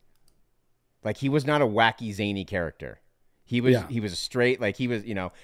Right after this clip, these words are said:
Speaker 1: and everything around him is going haywire and is hilarious.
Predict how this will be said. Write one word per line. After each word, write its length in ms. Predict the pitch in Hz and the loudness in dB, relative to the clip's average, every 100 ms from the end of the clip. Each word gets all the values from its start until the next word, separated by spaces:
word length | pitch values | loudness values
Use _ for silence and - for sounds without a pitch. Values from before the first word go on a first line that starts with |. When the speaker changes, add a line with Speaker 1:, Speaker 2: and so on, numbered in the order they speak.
| - | -8
Speaker 1:
and 120 | 120 | 0
everything 320 | 139 160 156 | 2 2 2
around 320 | 113 127 190 | 2 4 6
him 160 | 180 135 | 6 2
is 80 | 110 | 0
going 200 | 117 98 | -2 0
haywire 640 | 98 90 85 80 80 80 - _ | -2 -2 -2 -2 -4 -6 -10 _
and 100 | - | -8
is 120 | 98 95 | -8 -4
hilarious. 540 | 90 82 76 64 - | -4 -2 -4 -10 -16